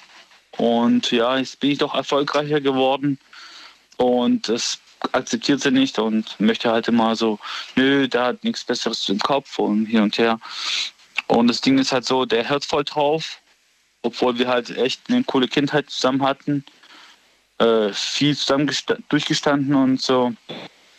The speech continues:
Und jetzt ist er weg und ich hab ihn, ja, quasi, jetzt, jetzt sehe ich ihn eher als eine Person einfach an und hab das Gefühl nicht mehr dazu, dass mein Bruder ist manchmal ab und zu so beim Jungsabschied, wo wir mal dabei waren, war schon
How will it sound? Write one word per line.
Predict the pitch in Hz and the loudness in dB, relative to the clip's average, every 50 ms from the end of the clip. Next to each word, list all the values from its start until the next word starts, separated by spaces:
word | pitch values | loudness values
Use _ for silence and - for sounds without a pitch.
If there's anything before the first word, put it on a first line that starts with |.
| _ - - - - - - - | _ -18 -14 -12 -10 -8 -4 0
Und | 117 120 120 113 110 104 104 | 2 2 4 4 2 2 0
jetzt | 113 113 - | 0 -2 -2
ist | 127 123 - | -2 0 2
er | 131 123 120 | 2 2 2
weg | 127 - - - | 0 0 -2 -2
und | 117 120 | 0 2
ich | 123 120 | 2 2
hab | 127 - _ - | 0 0 _ 0
ihn, | 123 117 113 113 107 - - - - - - | 2 2 2 0 -2 -6 -14 -20 -12 -4 0
ja, | 113 110 117 120 123 123 - - - - - - - _ _ _ - - - - - - - - - - _ _ _ _ _ _ _ _ | 2 2 4 2 0 -2 -4 -10 -20 -20 -20 -20 -20 _ _ _ -20 -20 -20 -20 -20 -20 -20 -20 -20 -20 _ _ _ _ _ _ _ _
quasi, | - - 135 135 131 139 139 139 139 127 - | 2 4 4 6 6 6 6 6 4 4 2
jetzt, | 135 139 - - - | 0 0 -2 -2 -2
jetzt | 151 139 127 | 0 0 2
sehe | 156 160 | 2 2
ich | 165 160 | 2 2
ihn | 156 160 151 - | 2 2 2 2
eher | - 139 143 143 139 | 4 4 4 4 4
als | 131 131 135 135 - 139 | 4 2 0 0 0 0
eine | 135 135 135 | 2 2 2
Person | - - 143 123 - 139 151 170 175 | 0 -2 -2 0 2 2 2 4 2
einfach | 170 170 170 - 175 170 | 2 0 0 0 0 0
an | 170 170 165 170 175 | 0 2 2 2 2
und | 165 143 139 139 135 131 127 123 - - _ - - - - - - - | 2 4 4 4 4 2 2 0 -4 -8 _ -20 -20 -20 -20 -20 -14 -10
hab | - - | -6 -4
das | - 147 - - | -4 -4 -2 -2
Gefühl | 160 156 - 175 185 | -4 -2 2 2 4
nicht | 180 190 - - | 4 2 2 2
mehr | 170 151 | 2 2
dazu, | 139 139 135 - - 147 147 | 2 2 0 0 -2 0 0
dass | 147 147 135 - - | 0 0 -2 -2 -2
mein | 127 131 131 131 | 0 0 0 0
Bruder | - 147 156 160 165 | 0 0 0 0 0
ist | - - | 0 0
manchmal | 156 156 156 170 160 143 147 | -2 0 0 2 2 2 0
ab | - - | 0 -2
und | 151 147 - | -4 -4 -2
zu | - 156 156 147 | 0 0 2 2
so | 147 143 135 | 2 2 2
beim | 110 120 139 139 | 2 0 2 2
Jungsabschied, | 151 160 170 165 156 147 135 135 - - 147 | 4 4 4 4 4 2 0 -2 -4 -2 0
wo | 147 151 143 | 2 2 2
wir | 143 | 2
mal | 143 139 127 | 2 2 2
dabei | 131 127 131 135 135 135 | 0 0 2 0 0 0
waren, | 135 135 135 135 139 143 139 _ _ - - - - - - - _ _ | 0 0 0 0 0 -2 -2 _ _ -20 -20 -20 -20 -20 -20 -20 _ _
war | - 127 - | -6 -4 -2
schon | - - 165 160 | 0 0 0 0